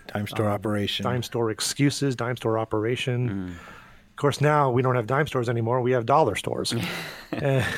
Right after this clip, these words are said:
Speaker 2: so inflation has changed the role of dime stores in the language, but we still use it as this adjective, even though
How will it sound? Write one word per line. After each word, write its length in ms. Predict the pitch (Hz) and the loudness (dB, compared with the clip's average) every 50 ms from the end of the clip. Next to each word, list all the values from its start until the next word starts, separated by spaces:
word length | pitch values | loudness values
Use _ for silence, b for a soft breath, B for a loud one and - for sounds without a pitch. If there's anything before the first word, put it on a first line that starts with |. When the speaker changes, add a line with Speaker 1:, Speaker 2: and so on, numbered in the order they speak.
| B B B B B B B B | B B B B B B B B
Speaker 2:
so 400 | - - - 190 170 151 139 127 B B B B B B | -4 2 4 4 6 6 4 2 B B B B B B
inflation 500 | 160 139 - - 196 226 220 - 208 175 | -2 0 4 4 6 6 6 6 6 6
has 100 | 165 151 | 6 6
changed 480 | - - 185 180 170 165 147 127 - - | 4 4 4 4 6 4 2 0 -2 -4
the 80 | 135 | -2
role 260 | 123 139 156 160 151 | 2 4 4 6 6
of 100 | 143 127 | 4 2
dime 280 | 120 143 139 147 151 127 | 2 0 2 2 0 0
stores 320 | - - 139 139 139 127 | 0 0 2 2 2 2
in 100 | 123 123 | 0 -2
the 60 | 120 117 | -2 -2
language, 500 | 120 131 156 170 143 117 117 117 110 - - | -2 -2 -2 -2 -2 -2 -4 -4 -6 -6 -6
but 100 | 127 123 | -6 -6
we 80 | 117 | -6
still 240 | - - - 139 131 | -6 -2 0 2 2
use 320 | 123 113 117 135 156 143 120 | 2 2 2 2 2 2 2
it 140 | 117 104 | 0 0
as 180 | - 123 117 107 | 0 -2 -2 0
this 160 | 113 113 104 | 0 0 2
adjective, 540 | 120 117 120 117 120 120 - - 113 101 - | 2 2 2 0 -2 -2 -2 -2 -2 0 0
even 220 | 123 117 117 113 | 0 0 0 0
though 280 | 113 110 104 104 107 110 | 0 0 0 -2 -4 -6